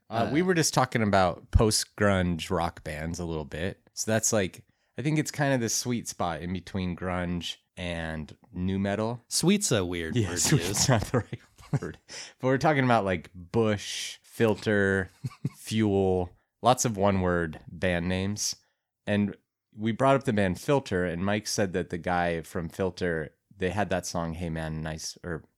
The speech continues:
Speaker 3: Hey
Speaker 1: Hey
Speaker 3: Man,
Speaker 1: Man,
Speaker 3: Nice Shot.
Speaker 1: Nice Shot. But
Speaker 3: Yeah.
Speaker 1: I looked up on Wikipedia, and an interesting tidbit about that guy,
Speaker 3: Hmm?
Speaker 1: his brother is Robert Patrick, the guy that plays T one thousand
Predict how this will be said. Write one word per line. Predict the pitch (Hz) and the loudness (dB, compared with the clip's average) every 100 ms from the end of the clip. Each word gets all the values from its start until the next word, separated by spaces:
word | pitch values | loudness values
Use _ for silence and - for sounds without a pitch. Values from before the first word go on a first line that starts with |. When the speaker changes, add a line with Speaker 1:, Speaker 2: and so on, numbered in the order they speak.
| _ - | _ -4
Speaker 3:
Hey | 117 | 0
Speaker 1:
Hey | |
Speaker 3:
Man, | 110 87 | 0 0
Speaker 1:
Man, | 85 | -2
Speaker 3:
Nice | 90 | -4
Shot. | - 76 71 - | -4 -4 -6 -10
Speaker 1:
Nice | 85 80 | -8 -6
Shot. | - 82 69 - - | -4 -4 -4 -6 2
But | 113 | 6
Speaker 3:
Yeah. | |
Speaker 1:
I | 117 | 6
looked | 120 127 135 | 4 2 2
up | 117 110 | 2 2
on | 98 95 87 85 - - | 2 2 0 -2 -6 -14
Wikipedia, | 82 92 85 - 190 95 80 - | -12 -10 -12 -8 -4 -2 -4 -6
and | 98 104 | -2 0
an | 107 | 0
interesting | 131 170 - 127 107 | -4 -4 -4 -2 0
tidbit | 147 156 101 | -2 -2 -2
about | 85 80 76 | -2 -4 -6
that | 76 | -8
guy, | 73 76 80 92 - | -8 -10 -10 -12 -8
Speaker 3:
Hmm? | 104 185 196 _ | -2 -2 -2 _
Speaker 1:
his | 135 165 131 | -2 -2 -2
brother | 92 101 135 139 85 85 92 _ _ | -2 2 2 2 -2 -4 -8 _ _
is | 95 87 | -12 -4
Robert | 98 101 95 73 | -2 0 -2 -8
Patrick, | - 127 117 - 65 _ - _ _ - | -10 -8 -8 -10 -16 _ -20 _ _ -12
the | 92 | -2
guy | 101 98 | 0 -2
that | - | -4
plays | - 95 - | -4 -4 -4
T | - | -4
one | 98 95 | -2 -2
thousand | 82 92 95 80 78 73 73 | 0 2 2 0 -6 -8 -10